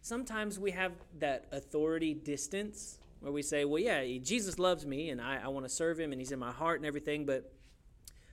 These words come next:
I don't let him in the friend zone." Because the friend zone is where you tell the friend stuff. Like, "Oh my gosh, you know, I got this zit," and the friend's like, "Oh, let me pop it," you know, just the crazy stuff. And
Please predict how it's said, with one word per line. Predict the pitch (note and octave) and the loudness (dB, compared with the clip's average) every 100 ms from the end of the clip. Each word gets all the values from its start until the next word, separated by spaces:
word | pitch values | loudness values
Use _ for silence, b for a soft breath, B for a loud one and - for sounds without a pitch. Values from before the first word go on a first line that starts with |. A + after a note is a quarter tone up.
| B B - | B B -8
I | C#3 | -6
don't | C3+ D#3+ E3+ - - - | -2 0 0 -2 -14 -8
let | D3 D3 | 0 0
him | C3+ D3+ | 2 -2
in | C3+ | -2
the | A#2+ | -4
friend | - D#3 D#3+ B2+ | -4 -2 -2 -2
zone." | A2+ F#2 E2+ - - - - - - - | -6 -8 -16 -18 -18 -20 -20 -20 -20 -12
Because | - C#3 | -6 -4
the | C3+ | -2
friend | G#3+ C4 G#3+ | 2 2 6
zone | F3+ E3 | 4 4
is | C#3+ | 0
where | D3 C#3+ C3+ - - B2+ | 2 2 2 -2 -10 -10
you | D3 | -8
tell | C#3+ D3 | -2 -2
the | C3 | -2
friend | - B2 B2 | -4 -6 -6
stuff. | - C3+ - - | -6 -8 -8 -18
Like, | - - | -14 -6
"Oh | F3 D#3 | -4 -4
my | A2 | -8
gosh, | F3 F3+ E3+ D3 | -6 -2 -4 -4
you | |
know, | A#2+ | -8
I | |
got | A#2+ - | -8 -8
this | A2+ | -8
zit," | C#3 F3 G3 F#3+ F#3 - | -6 0 2 2 0 -2
and | C3+ B2+ A#2+ | -4 -4 -4
the | C3 B2 | -6 -4
friend's | C#3 C3+ | -6 -6
like, | F#3 | -6
"Oh, | G#3+ G#3+ | -6 -4
let | A3+ | -4
me | |
pop | G#3+ A3 G#3+ | -2 -2 -2
it," | G#3+ G3+ F#3+ | -4 -4 -4
you | F3 | -4
know, | D#3+ C#3+ | -2 -2
just | D3 D3+ | -2 -6
the | C3+ B2+ - | -6 -8 -4
crazy | F#3 G#3+ D#3+ D3+ | 4 4 4 -2
stuff. | - G#2+ - - B B B B B B B | -4 -6 -8 -18 B B B B B B B
And | D3+ D#3+ | -2 -2